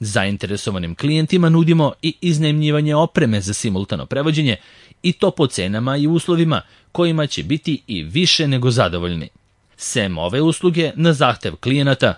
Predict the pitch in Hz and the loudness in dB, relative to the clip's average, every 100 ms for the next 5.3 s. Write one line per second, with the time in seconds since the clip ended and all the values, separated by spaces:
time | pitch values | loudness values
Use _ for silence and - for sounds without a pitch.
0 | - 117 135 170 156 117 - 160 135 127 | -2 -2 0 0 0 -2 -2 0 2 2
1 | 180 170 - 147 113 92 90 - 64 104 | 2 0 0 0 0 -2 -6 -6 -4 0
2 | 143 104 - _ _ 143 127 120 113 107 | 0 0 -6 _ _ -2 0 0 -2 -4
3 | 92 82 151 156 - 147 107 139 117 95 | -6 -2 0 0 0 0 0 0 0 0
4 | 101 - _ _ _ 107 117 117 101 _ | -2 -4 _ _ _ -2 0 0 -4 _
5 | - 147 | 0 2